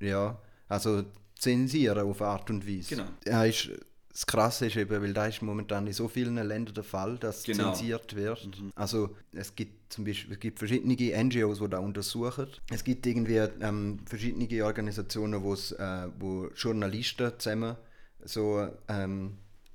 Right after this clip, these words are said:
Speaker 1: da untersuchen. Dort ist es aber auch, es, also die Schweiz wird dann, oder westliche Länder werden oft dann ein bisschen überhöht, überhöht und so super dargestellt. Dabei gibt's bei uns auch gewisse Defizite, gewisse
Speaker 2: Ja.
Speaker 1: Probleme,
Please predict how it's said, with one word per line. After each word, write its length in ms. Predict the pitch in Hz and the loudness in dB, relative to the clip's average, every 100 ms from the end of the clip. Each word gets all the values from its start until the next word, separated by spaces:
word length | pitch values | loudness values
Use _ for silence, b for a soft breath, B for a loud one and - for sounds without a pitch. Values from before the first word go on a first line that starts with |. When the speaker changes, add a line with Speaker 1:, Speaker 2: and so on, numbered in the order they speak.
| - | -2
Speaker 1:
da 120 | 104 | 2
untersuchen. 640 | 110 110 - 120 120 131 110 - | 2 0 0 0 0 0 -2 -2
Dort 240 | 110 - | -2 0
ist 100 | 107 | -2
es 60 | 110 | 0
aber 220 | 101 101 | 2 2
auch, 200 | 110 110 | 2 0
es, 240 | 98 - 104 - B B - 110 | -4 -8 -10 -12 B B -12 -6
also 160 | 107 | -6
die 120 | 104 | -4
Schweiz 240 | 127 131 - | -2 0 2
wird 220 | 117 120 | 2 2
dann, 200 | 113 110 | 0 0
oder 400 | - 107 107 98 B B | -2 0 0 0 B B
westliche 420 | 120 - 113 104 | 2 2 2 2
Länder 320 | 107 113 110 | 4 4 4
werden 260 | 101 101 101 | 4 4 4
oft 240 | 107 - | 2 2
dann 100 | 113 | 2
ein 40 | 107 | 2
bisschen 240 | 104 101 95 | 2 0 0
überhöht, 500 | 92 90 107 107 - - | 0 0 0 0 -4 -8
überhöht 600 | - 101 92 113 113 107 101 | -4 -2 0 2 0 0 -2
und 180 | 95 | -2
so 140 | - 92 | -2 -2
super 280 | - 107 98 | -4 -2 -2
dargestellt. 600 | 92 98 - - 104 101 | 0 -2 -2 -2 -2 -4
Dabei 260 | 95 107 104 | -4 -2 -2
gibt's 220 | 107 - | -2 -2
bei 100 | 110 | 0
uns 120 | 101 | 2
auch 360 | 73 95 110 - | 4 4 2 -2
gewisse 360 | 110 104 110 101 | -4 -2 -2 -2
Defizite, 500 | 101 - - 92 - | -2 -4 -6 -6 -4
gewisse 240 | 95 - | -4 -4
Speaker 2:
Ja. 160 | 98 98 | 0 0
Speaker 1:
Probleme, 420 | 104 95 90 | 2 0 0